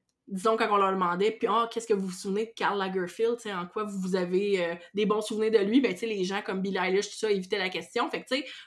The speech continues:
oui, ok, les gens, euh, tu sais, euh, assister à l'événement, essayer de se détacher de l'artiste, mais il y a quand même, tu sais, j'aurais voulu voir un vrai, un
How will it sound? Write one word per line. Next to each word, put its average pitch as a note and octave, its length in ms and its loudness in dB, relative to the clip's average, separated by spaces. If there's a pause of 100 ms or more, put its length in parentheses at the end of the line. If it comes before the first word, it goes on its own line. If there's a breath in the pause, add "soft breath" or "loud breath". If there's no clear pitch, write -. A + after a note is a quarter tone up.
(100)
oui, B3+ 200 4 (120)
ok, A#3+ 160 -2
les D4 240 0
gens, A#3 260 0 (1040 loud breath)
euh, G#3+ 200 6
tu G#3+ 60 -6
sais, C4 260 4 (200)
euh, G3+ 380 -2
assister B3+ 300 -2
à C#4+ 40 6
l'événement, B3+ 520 4
essayer B3+ 180 -2
de B3 60 -4
se A#3+ 40 4
détacher A3+ 380 0
de G#3+ 40 0
l'artiste, C4+ 360 -6
mais A3+ 80 0
il - 20 -2
y - 20 -4
a G#3+ 40 -6
quand A3 160 -2
même, C#4+ 260 0
tu C#4+ 100 -2
sais, B3+ 80 0
j'aurais A3 160 0
voulu C4 160 6
voir D#4 260 2
un A3 140 2 (220)
vrai, C#4 480 0
un A3+ 260 0